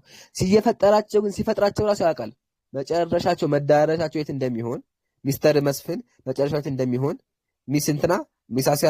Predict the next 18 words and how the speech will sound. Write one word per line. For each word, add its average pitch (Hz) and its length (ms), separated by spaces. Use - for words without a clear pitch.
መጨረሻው 135 360
የት 135 100
እንደሚሆን 151 240
ያውቃል 135 200
አምላክ 117 220
አላህ 113 200
ሱብሓነሁ 117 160
ወተዓላ። 117 60
እያወቀ 135 240
ነው 120 100
የፈጠረን፣ 113 400
እያወቀ 143 400
ፈጠረን 123 400
ማለት 107 280
ነው። 104 100
ስለዚህ 151 380
«ኸለቀሁም» 151 520
የሚለው 185 300